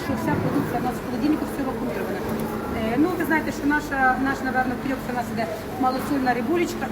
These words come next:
і рулет копчений. Правда, це рулет копчений, там він вообще. Тут три види рибульки, він стоїть тисячу чотириста гривень за кілограм, форель, ескалара і тунець. Значить, дівчатки, рибулечка, ви знаєте, що ціна рибулечки вісімсот гривень. Ви знаєте, у нас є три категорії:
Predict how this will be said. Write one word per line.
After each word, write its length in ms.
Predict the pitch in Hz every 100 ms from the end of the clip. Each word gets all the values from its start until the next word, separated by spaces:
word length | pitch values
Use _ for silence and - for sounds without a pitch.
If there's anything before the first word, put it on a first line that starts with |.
| 302
і 20 | 277
рулет 240 | 269 294 -
копчений. 380 | 262 - 226 202 214
Правда, 220 | 240 214 196 -
це 60 | 254 254
рулет 200 | 240 269 240
копчений, 360 | - 320 320 240 220
там 80 | 247
він 100 | 247
вообще. 240 | 240 190 196 - - - -
Тут 120 | 339 -
три 80 | 311 302
види 160 | 254 254
рибульки, 300 | 262 339 - 277
він 80 | 269
стоїть 180 | - 214
тисячу 180 | 285 -
чотириста 320 | - 262 226 247
гривень 200 | 247 214
за 40 | 233
кілограм, 320 | 240 233 294 320 - - - -
форель, 280 | 262 311 359
ескалара 400 | 262 - 254 262 254
і 40 |
тунець. 300 | 262 220 185 - - - - 233
Значить, 240 | 294 254
дівчатки, 320 | 262 220 - 233
рибулечка, 380 | 262 330 330 - 294
ви 40 | 277
знаєте, 200 | 233 214 -
що 60 | - -
ціна 200 | 269 269 262
рибулечки 400 | 277 320 - 269
вісімсот 380 | 247 240 247 - 226
гривень. 200 | 226 - 269
Ви 40 | 269
знаєте, 200 | 262 226
у 20 | 269
нас 100 | 302 - 277
є 20 | 233
три 160 | 269 311 320 - - -
категорії: 560 | 254 - 240 214 196 190